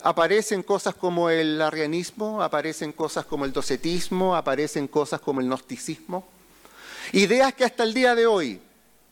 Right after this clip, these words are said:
confundieron a los cristianos de esa época y hasta el día de hoy siguen confundiendo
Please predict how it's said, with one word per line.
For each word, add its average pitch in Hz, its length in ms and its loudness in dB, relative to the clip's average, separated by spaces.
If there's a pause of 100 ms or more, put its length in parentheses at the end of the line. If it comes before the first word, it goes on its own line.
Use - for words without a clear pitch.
(1080)
confundieron 214 760 2
a 262 60 2
los 254 100 0
cristianos 240 460 -2
de 233 60 2
esa 233 200 2
época 202 420 -4
y 165 120 0
hasta 175 220 -4
el 160 100 -4
día 208 200 2
de 190 140 2
hoy 196 300 4
siguen 185 320 -2
confundiendo 156 760 -2